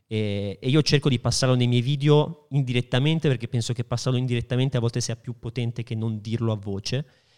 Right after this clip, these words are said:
E, e io da quando, davvero, da quando andavo alle medie, io mi, mi sorbis-, leggo, leggo e guardo tantissimi video di miglioramento personale. Io, la differenza, penso, con magari altre persone che fanno la stessa cosa, è che io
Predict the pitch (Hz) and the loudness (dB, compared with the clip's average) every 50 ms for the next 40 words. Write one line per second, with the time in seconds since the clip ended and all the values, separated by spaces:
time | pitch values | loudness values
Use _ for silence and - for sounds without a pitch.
0 | _ _ _ _ - 113 107 104 101 101 95 92 - - - - 120 123 139 131 | _ _ _ _ -4 -2 0 0 0 0 -2 -2 -4 -6 -2 2 4 4 6 6
1 | 120 117 - 117 113 113 113 110 110 104 101 104 101 104 104 113 113 135 135 110 | 4 2 4 2 4 4 4 4 4 4 4 2 0 0 -2 0 2 2 2 2
2 | 98 - - 113 113 113 113 113 110 113 110 110 123 135 120 107 107 110 113 110 | 0 -2 -2 -2 0 0 0 0 0 0 0 0 0 0 0 0 -2 -2 -2 -2
3 | 104 101 - - - - - 90 - 113 110 - - - 110 107 104 113 123 - | -4 -4 -6 -8 -12 -16 -16 -18 -18 -14 -12 -8 -6 -6 -6 -6 -8 -10 -12 -8
4 | - - 113 - 110 113 113 117 123 120 113 117 110 113 120 131 139 127 120 120 | -6 -6 -6 -4 -2 -2 0 0 0 0 0 -2 0 0 0 0 0 0 -2 -2
5 | 117 110 101 - 117 110 120 113 110 120 117 120 117 117 - 147 143 - - 131 | -2 -2 -4 -8 -10 -6 -6 -2 -2 0 2 2 2 2 2 2 0 0 0 0
6 | 123 117 117 120 127 117 113 110 107 113 113 110 117 117 - 120 - 113 113 - | 0 0 2 2 0 0 0 0 -2 -2 -2 -2 -4 -4 -6 -6 -6 -6 -6 -4
7 | - 117 120 135 147 131 120 120 123 - - - - - - - - - - - | -4 -2 -2 0 0 0 0 0 -2 -4 -6 -14 -20 -20 -20 -20 -20 -20 -16 0
8 | - 127 131 135 135 - 165 175 180 185 - - - 170 165 156 - - - _ | 2 4 4 4 4 4 4 4 4 2 2 2 0 2 0 0 -2 -8 -20 _
9 | _ _ - 143 135 139 135 - - 147 139 139 - 127 117 110 110 107 107 113 | _ _ 2 4 4 4 4 4 2 2 0 2 0 0 0 0 -2 -2 -4 -4
10 | 117 123 117 117 117 113 - 120 - 113 110 - - 123 117 113 110 - 117 113 | -2 -2 0 -2 -2 -2 -2 -4 -4 -4 -6 -4 -2 -2 -2 -2 -2 -4 -4 -6
11 | 110 110 - 113 - 117 110 117 120 120 139 135 143 - _ _ _ _ _ _ | -4 -6 -6 -6 -8 -6 -4 -4 -2 -2 -2 -4 -6 -8 _ _ _ _ _ _
12 | _ _ - 120 - - 120 120 139 156 143 | _ _ -6 -6 -2 0 0 2 4 2 2